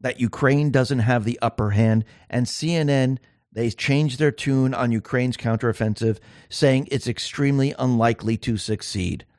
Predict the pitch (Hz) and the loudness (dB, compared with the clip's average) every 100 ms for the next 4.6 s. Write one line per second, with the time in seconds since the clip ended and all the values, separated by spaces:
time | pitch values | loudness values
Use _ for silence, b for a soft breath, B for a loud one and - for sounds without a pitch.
0 | _ _ _ _ 131 156 151 147 143 165 | _ _ _ _ 0 2 2 0 0 0
1 | 160 143 151 - 160 - 143 151 151 143 | -2 -2 -4 -2 -4 0 2 2 0 0
2 | 156 139 113 - 135 123 - 135 147 131 | 0 -2 -4 -4 -4 -4 -4 -4 -4 -2
3 | 135 139 143 120 123 120 127 135 - 147 | -2 -4 -6 -6 -4 -2 -2 -2 -6 -4
4 | 143 120 139 135 143 156 | -4 -2 0 0 0 -2